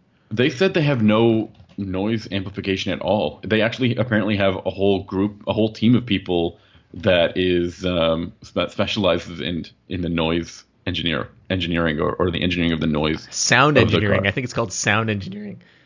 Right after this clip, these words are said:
Speaker 1: Noise engineering? I think that sounds pretty good. That sounds pretty nice.
Speaker 2: I don't
Speaker 1: Uh,
Speaker 2: think my dad would pay for that degree.
Speaker 1: <laughs> No.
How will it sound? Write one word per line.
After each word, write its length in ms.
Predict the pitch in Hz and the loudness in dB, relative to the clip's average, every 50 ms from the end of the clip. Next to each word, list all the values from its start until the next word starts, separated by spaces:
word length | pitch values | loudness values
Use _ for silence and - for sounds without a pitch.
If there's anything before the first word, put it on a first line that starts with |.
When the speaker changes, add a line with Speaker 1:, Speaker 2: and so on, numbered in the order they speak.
| _ _ - | _ _ 2
Speaker 1:
Noise 340 | 107 107 117 135 151 170 151 | 2 4 4 4 4 4 2
engineering? 460 | 147 156 160 160 175 196 233 285 - | 2 2 2 0 0 0 2 2 2
I 80 | 123 123 | 2 2
think 200 | 151 160 - - | 0 0 0 0
that 220 | 110 120 - - | 0 0 0 -2
sounds 180 | 131 101 98 101 | -4 -4 -4 -6
pretty 200 | 101 87 80 71 | -8 -10 -8 -8
good. 220 | 78 76 71 69 | -8 -8 -6 -6
That 120 | 92 95 | -6 -6
sounds 160 | - 104 87 - | -6 -8 -10 -10
pretty 180 | 73 52 50 | -12 -12 -12
nice. 300 | 50 - - - - _ _ _ _ | -12 -14 -16 -18 -20 _ _ _ _
Speaker 2:
I 100 | - - | -6 -2
don't 140 | 123 139 104 | 0 2 2
Speaker 1:
Uh, 40 | 101 | 2
Speaker 2:
think 120 | - 127 | 2 2
my 100 | 123 117 | 0 0
dad 260 | 117 117 113 117 120 113 | 2 4 6 4 4 4
would 120 | 113 98 | 0 -2
pay 140 | - 117 113 | -4 -4 -6
for 160 | - - 110 | -4 -4 -2
that 200 | 98 104 117 - | 0 0 0 -2
degree. 360 | - 107 98 101 92 92 92 - - - _ _ | -4 -6 -6 -6 -6 -6 -8 -12 -16 -20 _ _
Speaker 1:
<laughs> 420 | - 214 240 - - - - - - | -12 -10 -8 -8 -10 -10 -10 -6 -4
No. 160 | 175 151 | -2 -2